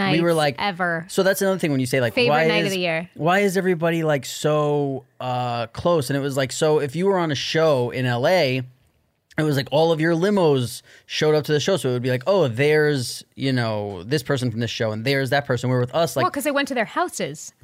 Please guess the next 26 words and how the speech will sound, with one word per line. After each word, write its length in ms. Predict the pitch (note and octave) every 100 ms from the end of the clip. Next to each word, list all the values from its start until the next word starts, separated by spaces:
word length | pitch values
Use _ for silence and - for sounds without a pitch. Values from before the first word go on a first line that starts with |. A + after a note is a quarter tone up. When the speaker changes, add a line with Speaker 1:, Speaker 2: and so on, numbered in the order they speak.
| -
Speaker 1:
Right, 280 | C#3+ G3 D3+
and 100 | D#3
they, 120 | F3+
like, 260 | F3 D#3+ D3+
but, 180 | F3 D3
but 140 | E3+
for 180 | - E3
us, 140 | G3+
they 140 | - D#3+
rented 340 | F#3 G3 F#3+
a 80 | D3+
bus 560 | A#2 - E3+ C3 - -
and 120 | D3
they 60 | C#3
put 220 | C3 E3+
a 40 |
big, 240 | B2 D#3+ D#3
like, 200 | C#3+ A#2
New 200 | C3 D3+
Jersey 440 | B2+ C#3 C#3+ C#3+
Transit 500 | C3 B2+ B2+ C#3+ F3
sign 340 | - F3+ F#3 F#3
on 140 | G3
it, 160 | A3 -
and 120 |
we 100 | C#3+